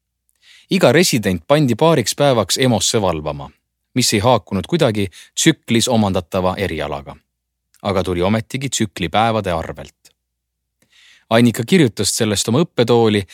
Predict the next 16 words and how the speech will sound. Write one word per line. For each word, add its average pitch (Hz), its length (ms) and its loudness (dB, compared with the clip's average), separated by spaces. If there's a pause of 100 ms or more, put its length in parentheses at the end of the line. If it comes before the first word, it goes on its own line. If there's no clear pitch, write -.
(240)
kes - 180 0
tegutses 170 420 0
kiiresti 160 580 2
ja 110 100 4
vabastas 120 480 0
ta 98 140 -2
emo 101 180 0
valvetest. 78 680 -6 (1120)
Annika 110 340 2
juhendaja 131 440 0
jättis 127 400 0
seejärel 120 360 2
tema 98 200 -2
tsükli 107 560 -6
arvestamata. 80 840 -6 (1040)
Annikale 123 600 4